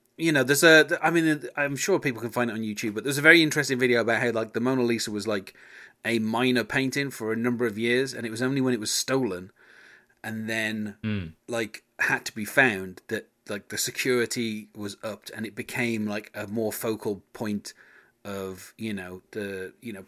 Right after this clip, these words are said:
Speaker 1: like, like, up until that point, it was just, like, you know, people knew it, but it wasn't, you know, super known. But then somebody stole it, and then when it was retrieved, it's like, oh yeah, now it's suddenly this special painting that needs this attention. And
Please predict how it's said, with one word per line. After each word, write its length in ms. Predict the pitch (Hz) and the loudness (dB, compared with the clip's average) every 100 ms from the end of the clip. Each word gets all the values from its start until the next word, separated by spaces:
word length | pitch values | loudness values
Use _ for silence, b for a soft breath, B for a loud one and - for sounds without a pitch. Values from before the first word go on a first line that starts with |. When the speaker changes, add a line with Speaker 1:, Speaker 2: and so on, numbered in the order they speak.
| - | -16
Speaker 1:
like, 260 | 110 110 - B B B _ _ - - - | -10 -10 -10 B B B _ _ -20 -20 -4
like, 360 | 151 - 151 - | -2 -2 -2 2
up 200 | 170 202 | 2 2
until 200 | 202 160 | 2 4
that 180 | 147 | 4
point, 220 | - 131 113 | 2 0 0
it 80 | |
was 140 | 123 113 | -4 -4
just, 180 | 123 - | -4 -2
like, 320 | 117 101 - _ | -2 -2 -12 _
you 120 | 135 | -4
know, 100 | 113 | -4
people 280 | 87 190 143 | -4 -2 -2
knew 260 | 135 131 101 | 0 0 -2
it, 160 | 98 | -4
but 100 | 120 | -4
it 80 | 113 | 0
wasn't, 340 | 123 107 113 - _ _ | 0 0 -6 -12 _ _
you 120 | - | -8
know, 140 | 120 90 | -6 -4
super 320 | - 131 - | -4 -4 -4
known. 240 | 98 95 | -8 -8
But 140 | 92 120 | -8 0
then 160 | 147 | 0
somebody 400 | 139 160 147 127 | 0 -2 -2 -2
stole 400 | 120 - 165 143 | -4 0 0 2
it, 180 | 98 - B B B B B | -2 -8 B B B B B
and 140 | 123 | -2
then 80 | 127 | 0
when 100 | 127 | 0
it 80 | 127 | 0
was 140 | 120 | -4
retrieved, 460 | 113 113 151 117 95 | -6 -2 0 0 -2
it's 120 | 101 | -6
like, 340 | 120 104 - - - | -4 -4 -6 -6 0
oh 100 | 156 | 4
yeah, 240 | 151 117 107 - | 6 4 -2 -4
now 300 | 123 135 131 | 0 4 4
it's 120 | 117 | 2
suddenly 340 | - 127 120 | -2 -2 -2
this 180 | 117 110 | 0 -2
special 340 | - 123 120 110 | -2 -4 -4 -6
painting 420 | - 127 113 98 | -4 -4 -4 -6
that 120 | 101 | -8
needs 320 | 107 113 107 | -4 -4 -4
this 160 | - 107 | -6 -8
attention. 640 | 107 - 147 151 - 92 - B B B B _ | -8 -6 -4 -4 -10 -12 -18 B B B B _
And 520 | 123 123 120 117 107 | -2 0 0 -4 -6